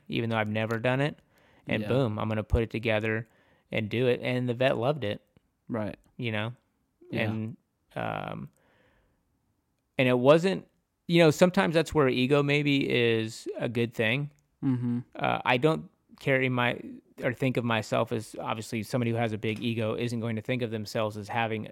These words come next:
Speaker 1: as having a, a big ego. But in all
Speaker 2: Yeah.
Speaker 1: reality, I don't, uh, I know that we all have egos,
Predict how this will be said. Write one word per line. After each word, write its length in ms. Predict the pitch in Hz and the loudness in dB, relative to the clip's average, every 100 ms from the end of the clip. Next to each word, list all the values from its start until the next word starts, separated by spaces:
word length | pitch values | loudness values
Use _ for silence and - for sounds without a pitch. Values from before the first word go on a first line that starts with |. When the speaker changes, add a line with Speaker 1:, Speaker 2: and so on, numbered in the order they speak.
| - | -8
Speaker 1:
as 160 | 117 - | -8 -2
having 300 | 113 113 107 | -4 -2 -8
a, 100 | 104 _ _ _ _ _ - | -8 _ _ _ _ _ -6
a 80 | |
big 240 | 113 113 104 | -2 -2 -2
ego. 420 | 127 120 110 101 - - - - | -2 0 0 -2 -6 -20 -20 0
But 160 | - 143 | 6 8
in 120 | 139 | 10
all 160 | 143 139 | 10 10
Speaker 2:
Yeah. 80 | |
Speaker 1:
reality, 380 | 123 120 123 120 | 10 6 4 4
I 100 | 117 | 4
don't, 520 | 123 135 131 123 123 - | 4 2 2 0 -4 -2
uh, 400 | 113 104 107 - _ _ | 0 0 -2 -4 _ _
I 100 | 127 | 2
know 140 | 131 139 | 6 6
that 120 | 127 | 6
we 140 | 120 | 4
all 220 | 127 123 131 | 2 4 4
have 180 | 139 139 | 4 2
egos, 540 | 147 156 160 165 156 | 2 2 2 2 -4